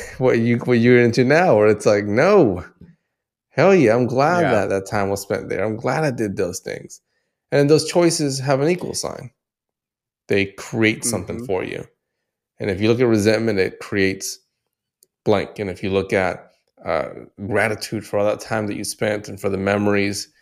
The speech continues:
Speaker 1: and for the journey and so forth, then it equals something. You see which one helps you more,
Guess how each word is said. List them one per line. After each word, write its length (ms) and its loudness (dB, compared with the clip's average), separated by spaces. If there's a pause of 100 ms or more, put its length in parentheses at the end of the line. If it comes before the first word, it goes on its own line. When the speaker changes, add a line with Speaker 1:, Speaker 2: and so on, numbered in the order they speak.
(580)
Speaker 1:
and 160 -8
for 120 -4
the 120 0
journey 640 -2
and 160 -8
so 240 2
forth, 540 -6
then 140 -8
it 100 -10
equals 420 -6
something. 380 -8
You 80 -12
see 160 -6
which 340 -4
one 160 -4
helps 320 -6
you 140 -12
more, 420 -4